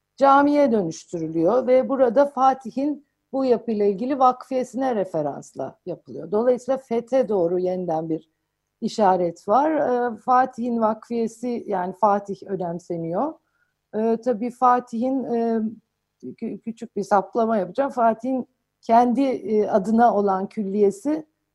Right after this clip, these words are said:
bu kadar önemseniyor mu? Öyle bir sorum da var. Ee, bu yapı tabii Ayasofya'da, Kariye'de sembolik açıdan çok yüklü yapılar. Hepimiz için, herkes için, yıllar içinde, işte tarih içinde değişik zamanlarda, e, kullanmış insanlar için.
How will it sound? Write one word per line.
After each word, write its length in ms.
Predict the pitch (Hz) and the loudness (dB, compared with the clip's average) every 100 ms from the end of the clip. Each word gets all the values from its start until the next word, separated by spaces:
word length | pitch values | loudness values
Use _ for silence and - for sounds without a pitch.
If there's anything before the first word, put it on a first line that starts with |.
| _ _ | _ _
bu 100 | 262 | -4
kadar 320 | 269 240 254 | 0 4 4
önemseniyor 760 | 254 247 240 240 233 254 262 196 | 4 4 2 0 0 0 2 0
mu? 180 | 214 262 | 0 0
Öyle 220 | 233 226 | 0 -2
bir 60 | |
sorum 420 | 220 220 220 226 170 | -4 -4 -2 -2 -2
da 160 | 156 | -2
var. 320 | 156 269 - _ _ _ _ - | -2 -4 -8 _ _ _ _ -6
Ee, 40 | 226 226 226 220 226 | -2 0 2 2 0
bu 280 | 185 269 277 | -2 -2 -2
yapı 400 | 226 254 - 285 | 0 -2 -2 -4
tabii 320 | 277 247 254 | -2 0 0
Ayasofya'da, 840 | 196 220 233 233 254 - 190 202 190 | 2 2 0 0 -2 0 -2 -2 2
Kariye'de 580 | 226 240 233 202 208 | 4 6 4 2 0
sembolik 540 | 269 247 240 247 254 - | 0 0 2 2 2 -4
açıdan 440 | 220 208 220 262 | -6 -4 -2 -2
çok 340 | 233 269 269 214 | -2 -6 -6 -10
yüklü 280 | - 165 | -10 -6
yapılar. 440 | 151 185 - 156 - _ _ _ | -6 -6 -8 -10 -10 _ _ _
Hepimiz 440 | 269 285 254 180 151 | -4 -2 0 -2 -4
için, 220 | - 165 | -14 -6
herkes 520 | 190 247 240 208 196 | 0 0 0 -6 -8
için, 280 | 160 - 185 | -14 -10 -4
yıllar 320 | 214 214 240 | -2 0 0
içinde, 360 | 208 - 202 190 | -2 -8 -6 -6
işte 280 | 185 185 185 | -6 -10 -4
tarih 340 | 196 202 214 | -2 -2 -4
içinde 480 | 190 - 190 196 - _ _ _ 208 | -10 -10 -6 -6 -6 _ _ _ 0
değişik 320 | 220 226 226 | 0 0 -2
zamanlarda, 720 | 220 202 196 190 190 180 220 | 2 2 0 0 -2 -2 -2
e, 480 | 240 - 196 202 196 | -2 -2 -4 -2 -4
kullanmış 640 | - 214 202 202 190 - | -4 0 2 2 -4 -8
insanlar 520 | 190 180 196 196 196 | -10 -4 -4 -2 -4
için. 440 | 160 - 240 311 | -6 -8 -8 -8